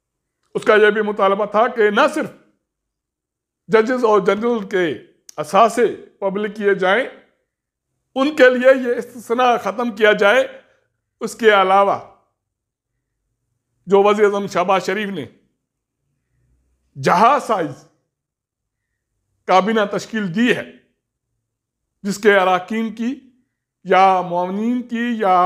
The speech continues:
जो एडवाइजर्स की अब तादाद पचासी के करीब है, उसको कट किया जाए, उसमें कमी लाई जाए, खराजात कम किए जाए, आवाम को रिलीफ दिया जाए। काफी अरसे के बाद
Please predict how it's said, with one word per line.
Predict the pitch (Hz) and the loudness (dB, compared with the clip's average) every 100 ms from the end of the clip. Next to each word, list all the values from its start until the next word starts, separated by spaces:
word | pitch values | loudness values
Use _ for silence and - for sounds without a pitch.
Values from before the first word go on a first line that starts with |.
| 180 | 0
जो | 175 175 180 170 175 | -2 -2 -2 -2 -4
एडवाइजर्स | 180 185 226 269 254 | -2 0 4 2 2
की | - - _ _ _ _ - | -14 -20 _ _ _ _ 0
अब | 233 233 - | 0 0 -4
तादाद | 196 185 170 247 240 147 - _ _ _ _ _ _ _ - | -2 -2 0 0 0 -6 -20 _ _ _ _ _ _ _ -12
पचासी | 196 202 262 294 302 311 | -10 -2 2 4 4 -2
के | 302 202 | -4 -4
करीब | 190 175 147 | -2 -2 -6
है, | 131 95 _ _ _ _ _ _ _ _ _ _ - | -10 -12 _ _ _ _ _ _ _ _ _ _ -4
उसको | 240 247 202 | -2 2 0
कट | 196 185 | 2 -4
किया | - 190 156 | -2 -2 0
जाए, | 151 98 - _ _ _ _ _ _ _ _ _ - | -2 -6 -12 _ _ _ _ _ _ _ _ _ -12
उसमें | 226 220 190 | -4 -4 2
कमी | 202 214 | 0 2
लाई | 208 180 180 | 2 2 2
जाए, | 175 185 226 220 | 0 0 0 -2
खराजात | 180 180 185 185 190 202 | 0 0 2 -2 -4 -6
कम | 190 | -6
किए | 180 185 170 | -6 -8 -4
जाए, | 175 202 | -2 -2
आवाम | 190 180 175 | 0 0 0
को | 175 170 | -2 -6
रिलीफ | 156 151 117 | -6 -8 -12
दिया | 123 85 | -16 -18
जाए। | _ _ _ _ _ _ _ _ _ _ _ _ _ _ _ _ _ _ _ _ _ _ _ _ _ _ _ _ _ _ 135 _ _ _ _ _ 69 69 _ _ _ _ _ _ - | _ _ _ _ _ _ _ _ _ _ _ _ _ _ _ _ _ _ _ _ _ _ _ _ _ _ _ _ _ _ _ _ _ _ _ _ _ _ _ _ _ _ _ _ 0
काफी | 196 208 233 | 2 4 2
अरसे | 226 226 | 4 2
के | 226 196 | 2 -2
बाद | 220 247 | -2 -4